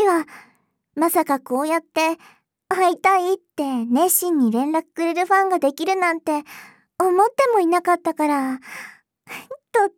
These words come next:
ても嬉しいよ。それで、今日は何を期待しているのかな？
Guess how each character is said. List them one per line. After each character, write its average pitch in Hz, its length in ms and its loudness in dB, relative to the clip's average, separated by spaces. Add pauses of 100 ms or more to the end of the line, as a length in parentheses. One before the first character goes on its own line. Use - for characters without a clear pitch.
て 330 140 4
も 453 160 2
嬉 480 220 4
し - 40 -2
い - 20 6 (520)
よ。 - 60 -8 (2250)
そ - 220 -4
れ 381 120 4
で、 415 80 4
今 403 200 6
日 - 1300 0 (180)
は 247 80 -10
何 349 460 -2
を 330 100 2
期 - 160 -18
待 254 240 -2
し - 100 -8
て 285 160 0
い 294 40 0
る 311 80 -2
の 302 160 -4
か 254 160 -4
な？ 285 440 -4